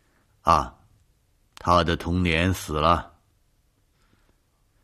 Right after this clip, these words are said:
许文明的眼里又露出了恐惧的神色，他摇了摇头，和叶宵的同事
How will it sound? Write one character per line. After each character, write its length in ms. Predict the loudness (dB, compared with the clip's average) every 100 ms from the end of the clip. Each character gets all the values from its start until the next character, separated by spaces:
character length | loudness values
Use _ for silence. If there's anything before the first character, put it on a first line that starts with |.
| _ _ _ _ _ _ _ _ _ _ _ _ _ _ _ _
许 340 | -10 -8 -6
文 160 | -6 -4
明 220 | -4 -6
的 80 | -6
眼 320 | -6 -8 -8
里 240 | -10 -10 -8
又 280 | -8 -10 -12
露 280 | -12 -14 -14
出 260 | -16 -16 -16
了 180 | -16 -20 _ -20
恐 520 | -16 -8 -6 -6 -12 -12
惧 240 | -6 -6
的 120 | -6
神 340 | -10 -12 -12 -14
色， 240 | -16 -18 -20 _ -20 _ _ _ _
他 120 | -12 -8
摇 180 | -6
了 80 | -4
摇 160 | -6 -8
头， 300 | -8 -12 -14 -18 _ _ _ _ _ _ _ _ _ _ _ _
和 160 | -8
叶 240 | -6 -4 -6
宵 240 | -4 -6
的 80 | -6
同 320 | -8 -10 -10
事 260 | -8 -10